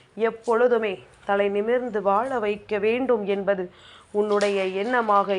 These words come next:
இருக்கும் பொழுது, என்ன நடந்தாலும் இதிலிருந்து நீ ஆசைப்பட்ட ஒவ்வொன்றையும் முழுமையாக பெற்றுக்கொள்ள தயாராக இரு. என் குழந்தையே, இந்த சூழ்நிலைகளை எல்லாம் தாண்டி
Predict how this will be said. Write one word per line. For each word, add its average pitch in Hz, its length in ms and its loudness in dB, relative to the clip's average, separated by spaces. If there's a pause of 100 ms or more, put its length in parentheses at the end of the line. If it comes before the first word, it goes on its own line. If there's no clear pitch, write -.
(100)
இருக்கும் 226 460 -6
பொழுது, 196 280 -2 (680)
என்ன 233 340 2
நடந்தாலும் 226 720 4 (420)
இதிலிருந்து 214 600 -2 (600)
நீ 233 100 4 (200)
ஆசைப்பட்ட 247 600 0 (220)
ஒவ்வொன்றையும் 233 680 2 (340)
முழுமையாக 208 720 -2 (120)
பெற்றுக்கொள்ள 196 760 -2 (440)
தயாராக 214 600 4 (220)
இரு. 185 120 -4 (520)
என் 202 280 -2
குழந்தையே, 202 480 0 (580)
இந்த 226 160 0 (160)
சூழ்நிலைகளை 247 720 2 (160)
எல்லாம் 220 380 4 (100)
தாண்டி 220 380 0